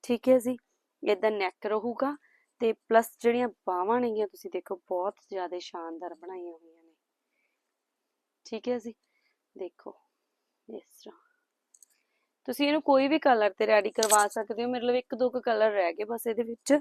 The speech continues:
ਮੈਂ ਤੁਹਾਨੂੰ ਸ਼ੋਅ ਕਰ ਦੂੰ ਪਿਕ, ਮਤਲਬ ਮੰਗਵਾ ਲਿਓ ਮੇਰੇ ਤੋਂ। ਤੇ ਆਪਾਂ ਜਿਹੜੀ ਬਾਟਮ ਹੈ ਇਹਦੇ ਨਾਲ ਰੱਖੀ ਹੈਗੀ ਪਿਸਤਾ ਸ਼ੇਡ ਦੀ ਹੀ ਰੱਖੀ ਆ ਬਾਟਮ ਵੀ।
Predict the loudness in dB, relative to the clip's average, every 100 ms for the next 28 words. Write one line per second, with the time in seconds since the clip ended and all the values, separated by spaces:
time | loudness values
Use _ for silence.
0 | 2 -20 -20 _ 0 2 4 2 2 2
1 | 4 4 4 0 -4 -6 -2 0 2 0
2 | -4 -6 -4 -4 0 0 2 0 -2 -4
3 | -4 -2 -2 _ -20 -20 -20 _ 4 4
4 | 2 -4 8 8 8 6 6 4 4 4
5 | 6 4 2 2 0 -2 2 2 2 0
6 | -4 -6 -2 0 0 -4 -4 -4 -2 -2
7 | -2 -2 -4 -4 -8 -6 -2 -2 -4 -2
8 | 0 2 0 0 -2 -2 0